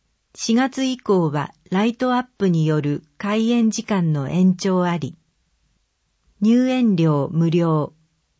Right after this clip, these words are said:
交通、本梶駅下車、徒歩二十分。問い合わせ、同園。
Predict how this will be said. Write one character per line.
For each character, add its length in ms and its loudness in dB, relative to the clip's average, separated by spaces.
交 240 2
通、 460 0
本 220 0
梶 400 -2
駅 260 -2
下 140 -2
車、 280 -6
徒 120 -2
歩 140 2
二 200 2
十 160 -2
分。 280 -4
問 200 0
い 80 2
合 100 0
わ 120 -2
せ、 320 -4
同 320 4
園。 300 -2